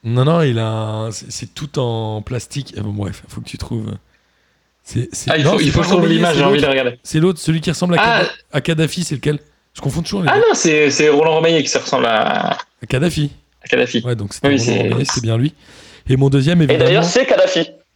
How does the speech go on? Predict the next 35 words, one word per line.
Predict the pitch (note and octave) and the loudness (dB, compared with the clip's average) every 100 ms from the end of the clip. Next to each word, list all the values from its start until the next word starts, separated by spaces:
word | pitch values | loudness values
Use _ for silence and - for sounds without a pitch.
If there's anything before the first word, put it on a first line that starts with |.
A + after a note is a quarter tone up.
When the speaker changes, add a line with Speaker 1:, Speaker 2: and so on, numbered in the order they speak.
| _ - | _ -2
Speaker 1:
Exactement. | B2 B2+ B2+ C3 G#2+ G#2 _ _ - - - - - - | 0 0 0 -2 -2 -6 _ _ -12 -8 -8 -12 -16 -4
Et | C#3+ D3 C#3 | -2 0 -2
c'est | A#2+ D3+ | -2 0
Kadhafou | E3 D#3+ - F#3 | 2 2 0 0
parce | D3 - | -2 -2
qu'il | D3+ | -4
est | C3 | -2
un | |
peu | C3 C#3 | 0 -2
starbe. | - D#3 D3+ - | -2 -2 -2 0
Euh, | D3 D3 | 2 2
pff, | C3+ - - - | 0 -2 -2 -4
non, | A#2 | -8
c'est | - C3 | -8 -6
pourri. | - C3+ G2 F#2 - - - - - - | -2 0 0 -2 -8 -12 -12 -14 -10 -2
Et, | |
et, | A#3+ D#3 D3+ D3 D#3+ D#3+ D#3+ D#3+ D#3 D3+ | 2 4 2 2 4 6 4 4 4 4
et | D3+ | 4
mon | D3 C#3+ | 2 2
deuxième | D3+ C#3+ D3+ | 2 2 0
kiff, | D3+ F3 | 0 -2
c'est | C3+ | 2
toi, | D#3 | 2
Christophe, | D3 C3 D3 D3 | 0 -2 0 0
parce | - G#2+ | -2 -2
que, | - | 0
euh, | B2 B2 A2+ | 2 2 2
je | |
t'ai | - | 0
envoyé | B2 B2 | 2 2
un | B2 | 2
message | B2+ D3+ C3 | 2 2 2
au | |
débeauté | A#2 B2 A#2 B2+ | 0 0 -2 -2
Speaker 2:
Mm. | C#3+ | 0